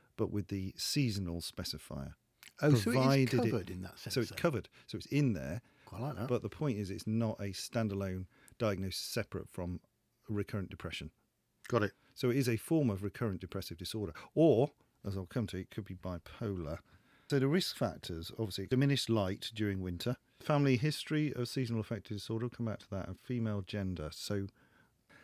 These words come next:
Speaker 2: So let's see if I've got that right. I think what that says is, <clears throat> um, it's a depressive illness like any other depressive illness. It can be, uh, bipolar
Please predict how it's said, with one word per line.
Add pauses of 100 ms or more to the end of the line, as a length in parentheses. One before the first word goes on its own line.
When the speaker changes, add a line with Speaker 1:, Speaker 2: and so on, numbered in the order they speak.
(120)
Speaker 2:
So
let's
see
if
I've
got
that
right.
I
think
what
that
says
is, (240)
<clears throat>
um,
it's (100)
a
depressive
illness
like
any
other
depressive
illness.
It
can
be, (560)
uh, (100)
bipolar